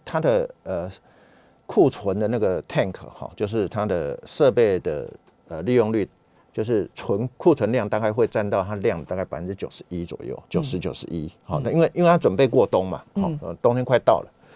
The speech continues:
Speaker 1: 可是现在今年八月底，它只剩下百分之六十七，降了，
Speaker 2: 嗯。
Speaker 1: 这个幅度非常，非常惊人，而且是过去，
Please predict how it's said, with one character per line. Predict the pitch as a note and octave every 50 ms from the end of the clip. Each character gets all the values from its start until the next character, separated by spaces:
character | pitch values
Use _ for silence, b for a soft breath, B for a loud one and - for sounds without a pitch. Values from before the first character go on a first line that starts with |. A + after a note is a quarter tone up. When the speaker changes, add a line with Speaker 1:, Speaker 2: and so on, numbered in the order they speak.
| B B B B B B B B B B
Speaker 1:
可 | - - C3+
是 | A2+ D#3 F3+
现 | - - F3 D#3+
在 | D#3 E3 D#3 C#3 B2+ G#2+ - -
今 | - - E3 D#3+
年 | C3+ A2 A2
八 | G#2+ - A2 A#2+
月 | A#2 A2
底， | G2+ - C#2+
它 | C2+ F2 A2+
只 | A2 - D#2+
剩 | D#2+ G#2
下 | F#2 E2+
百 | - E2
分 | D#2 F2
之 | F#2+ F2+
六 | F#2 A2+ G2+ D#2+
十 | - -
七， | - - - E2+ D#2 D#2 - _ _ _ _ _ _ - _ _ _ _ b b b b b b b b b b b -
降 | D#3+ E3 C3+ A#2+
了， | A2 F#2+
Speaker 2:
嗯。 | D#2+ - - - -
Speaker 1:
这 | - F3
个 | D3
幅 | C3 - B2 C3
度 | C#3
非 | C3+ C3+ D3
常， | C3 B2 - -
非 | - D#3+
常 | C#3 A#2+
惊 | A2+ - C3 B2+
人， | A#2 G2+
而 | A2
且 | C3 A#2+ G#2
是 | - -
过 | - C#3 C3
去， | - C#3 C3+ A2+